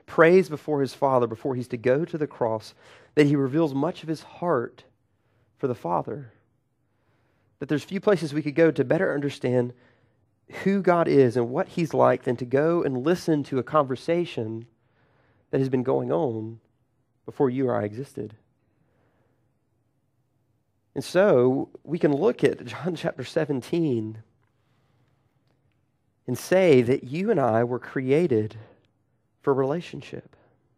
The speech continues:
We were created to love one another as God has always loved within himself. That, that there is no other basis, place from which we can start to begin to think about relationship without beginning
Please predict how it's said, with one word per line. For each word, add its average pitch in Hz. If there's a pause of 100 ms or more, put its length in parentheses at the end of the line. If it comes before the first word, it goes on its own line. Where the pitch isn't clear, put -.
(760)
We 156
were 160
created 156
to 147
love 156
one 160
another 151
as 127
God 175
has 151
always 151
loved 156
within 147
himself. 135 (1800)
That, 151
that 151
there 151
is 175
no 175
other 170
basis, 156
place 185
from 170
which 156
we 151
can 135
start 180
to 147
begin 139
to 131
think 190
about 165
relationship 131
without 127
beginning 165